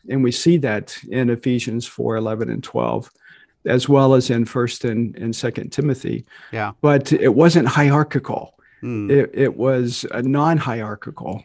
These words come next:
Speaker 1: um, very much peer, uh, relational, um,
Speaker 2: Hmm.
Speaker 1: as they trained and equipped the people for ministry.
Speaker 2: Wow.
Speaker 1: And what I think, uh, the, and I argue this in the book, that,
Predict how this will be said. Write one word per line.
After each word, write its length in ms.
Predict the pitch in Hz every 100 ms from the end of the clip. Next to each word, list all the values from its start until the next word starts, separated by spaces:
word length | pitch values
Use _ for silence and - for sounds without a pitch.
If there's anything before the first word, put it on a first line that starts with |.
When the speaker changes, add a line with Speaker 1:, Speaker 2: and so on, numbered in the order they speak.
| - -
Speaker 1:
um, 640 | 117 113 107 107 120 - -
very 600 | - - 123 151 180 160
much 420 | 147 120 - - -
peer, 580 | 160 160 131 80 - _ 269
uh, 160 | - 120
relational, 920 | 113 123 127 151 151 - 104 104 - - - - _ - 311
um, 300 | 117 117 110
Speaker 2:
Hmm. 40 |
Speaker 1:
as 300 | 107 127 -
they 260 | 131 123 123
trained 400 | - 135 135 135
and 140 | 131
equipped 640 | 120 - 127 120 - - - -
the 180 | 82 - -
people 360 | 139 131 123
for 260 | 123 120 120
ministry. 680 | 113 135 143 - - - - _ - - -
Speaker 2:
Wow. 160 | 107 104
Speaker 1:
And 560 | 160 156 - 90 110 - 123 - _ -
what 460 | 127 170 202 - - -
I 100 | 135
think, 720 | 139 233 254 120 113 - - -
uh, 220 | 127 135
the, 300 | 123 82 95
and 180 | 110 135
I 100 | 127 - -
argue 360 | 156 147 135
this 260 | 123 120 127
in 120 | 110
the 60 | 107
book, 460 | 143 139 110 - _ _ _ _ _ 143
that, 480 | 135 127 - -